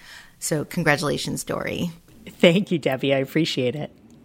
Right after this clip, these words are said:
Speaker 1: You know, one of the things that I love so much about the book is how it reinforces something I've been really thinking a lot about,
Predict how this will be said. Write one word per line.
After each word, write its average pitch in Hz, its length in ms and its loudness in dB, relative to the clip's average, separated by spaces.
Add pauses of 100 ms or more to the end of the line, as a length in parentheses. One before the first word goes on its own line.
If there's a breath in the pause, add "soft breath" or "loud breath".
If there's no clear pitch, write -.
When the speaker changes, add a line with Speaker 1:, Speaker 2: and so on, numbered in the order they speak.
Speaker 1:
You 214 100 8
know, 185 80 6
one 185 200 6
of 214 80 2
the 226 100 6
things 170 240 0
that 160 100 4
I 143 40 0
love 147 240 0
so 160 260 4
much 151 240 0
about 143 380 0
the 156 80 0
book 156 360 2 (100)
is 147 520 2 (200 loud breath)
how 151 840 2 (840 soft breath)
it 185 160 4
reinforces 202 720 6
something 165 320 2
I've 139 140 2
been 139 200 0
really 151 720 4 (260 soft breath)
thinking 151 340 2
a 131 80 4
lot 151 340 6
about, 135 720 -2